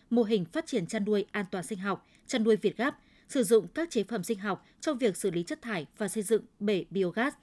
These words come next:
sử dụng máy tách ép phân. Đến nay, trên địa bàn tỉnh có sáu trăm mười chín trang trại chăn nuôi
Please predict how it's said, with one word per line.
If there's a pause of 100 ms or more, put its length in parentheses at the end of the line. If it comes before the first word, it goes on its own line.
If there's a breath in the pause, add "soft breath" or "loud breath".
(340 soft breath)
sử
dụng
máy
tách
ép
phân. (380 soft breath)
Đến
nay, (160 loud breath)
trên
địa
bàn
tỉnh
có
sáu
trăm
mười
chín
trang
trại
chăn
nuôi